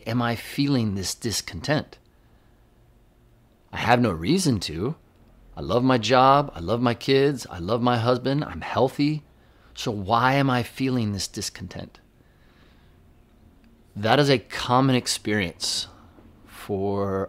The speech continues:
us as humans. It's part of the human condition, this hunger that we have. And during, uh, this pandemic,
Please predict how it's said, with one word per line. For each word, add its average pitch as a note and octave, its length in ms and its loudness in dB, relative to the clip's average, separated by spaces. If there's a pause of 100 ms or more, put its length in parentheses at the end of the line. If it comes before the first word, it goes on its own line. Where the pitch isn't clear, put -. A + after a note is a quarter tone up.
us G#2+ 240 0
as G2+ 100 -6
humans. C3 380 0
It's - 80 -12
part C3 260 2
of A#2+ 100 0
the A2 60 -6
human C3 600 2
condition, G2+ 760 -2
this F2 160 -6
hunger A2+ 480 0
that G2 160 -6
we F#2 120 -8
have. G2+ 300 0 (840)
And B2+ 160 2
during, C3+ 640 8
uh, A#2+ 800 2 (260)
this B2+ 440 2
pandemic, B2+ 760 2